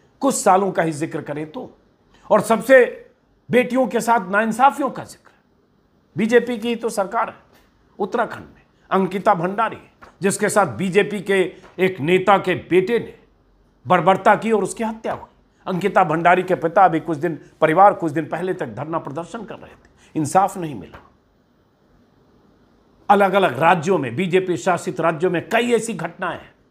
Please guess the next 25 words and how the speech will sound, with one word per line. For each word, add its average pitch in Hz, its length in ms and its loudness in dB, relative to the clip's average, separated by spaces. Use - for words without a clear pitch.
दिल्ली 185 260 6
में 170 220 0
पहलवान 165 440 0
बेटियों 170 320 -6
ने 190 80 -8
प्रदर्शन 202 420 -12
किया, - 320 -20
पहलवान 175 380 4
बेटियों 185 300 -4
के 175 120 -8
साथ 175 200 -2
क्या 196 120 6
हुआ 214 320 4
और 180 160 2
यौन 196 200 0
शोषण 190 360 -4
का 180 120 -2
आरोपी 190 380 0
ब्रजभूषण 175 560 -6
शरण 180 300 -8
सिंह, 214 320 -6
बीजेपी 208 420 0
सांसद, 233 580 0
दबंग 254 360 2
सांसद। 220 460 -2